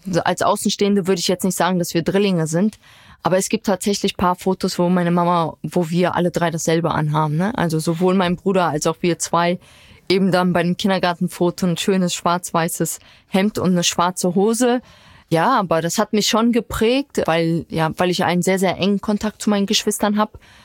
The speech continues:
Und da sage ich immer, das ist auch das Wertvollste für mich einfach. Und ja, ich hab natürlich gelernt zu teilen und auch viel zu geben und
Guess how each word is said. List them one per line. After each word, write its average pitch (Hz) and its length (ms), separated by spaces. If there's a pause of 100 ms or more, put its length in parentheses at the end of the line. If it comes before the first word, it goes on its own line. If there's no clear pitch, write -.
(220)
Und 170 240
da 160 80
sage 170 160
ich 170 100
immer, 170 160
das 165 160
ist 170 100
auch - 220
das - 260
Wertvollste 180 560
für - 140
mich 180 260
einfach. 180 440 (680)
Und 160 460
ja, 185 160
ich 175 100
hab 175 80
natürlich 233 380
gelernt 214 400
zu - 260
teilen 214 540
und 175 260
auch 180 140
viel 196 200
zu - 180
geben 185 440
und 151 560